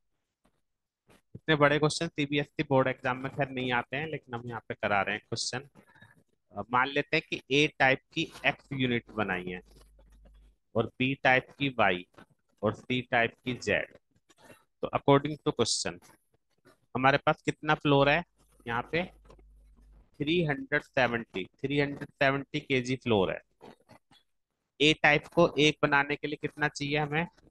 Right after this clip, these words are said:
फ़ाइव, बी को सिक्स और सी को फ़ाइव, तो फ़ाइव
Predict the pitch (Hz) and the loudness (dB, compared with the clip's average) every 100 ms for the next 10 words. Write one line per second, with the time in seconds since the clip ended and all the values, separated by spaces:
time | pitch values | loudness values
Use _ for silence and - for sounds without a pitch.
0 | _ _ _ - _ _ _ _ _ _ | _ _ _ -20 _ _ _ _ _ _
1 | _ _ _ _ _ _ 131 123 139 156 | _ _ _ _ _ _ 4 6 4 0
2 | _ _ _ _ _ _ _ _ _ - | _ _ _ _ _ _ _ _ _ -4
3 | 131 135 147 151 - 151 - - - 120 | -2 0 0 0 -2 -6 -6 -10 -8 -4
4 | 123 - 127 - 135 - 104 92 87 120 | -4 -4 -8 -2 -2 0 0 0 -2 -6
5 | - - 131 131 160 165 | -4 2 6 6 4 0